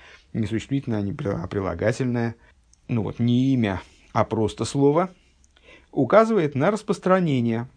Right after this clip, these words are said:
Век мой был лошен ашкеназ, пи-, пирушил икусу гетлых. И как на идиш, эликус переводится как гетлых, то есть не как год, Бог сам,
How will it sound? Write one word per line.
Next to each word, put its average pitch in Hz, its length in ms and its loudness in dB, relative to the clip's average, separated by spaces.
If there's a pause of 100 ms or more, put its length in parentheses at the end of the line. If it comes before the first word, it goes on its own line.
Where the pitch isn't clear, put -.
(1200)
Век 113 220 -2
мой 170 160 4
был 147 140 0
лошен 151 220 0
ашкеназ, 117 580 -2
пи-, 123 260 -2
пирушил 131 460 -2
икусу 160 460 -2
гетлых. 117 580 -2 (480)
И 180 360 -2
как 139 360 2
на 101 640 -2
идиш, 95 600 -4 (840)
эликус 131 400 2
переводится 156 580 2
как 139 300 -2
гетлых, 117 560 -2 (400)
то 120 80 -4
есть 110 100 -2
не 123 120 0
как 180 320 -2
год, 120 400 0 (600)
Бог 101 380 -6 (100)
сам, 87 360 -8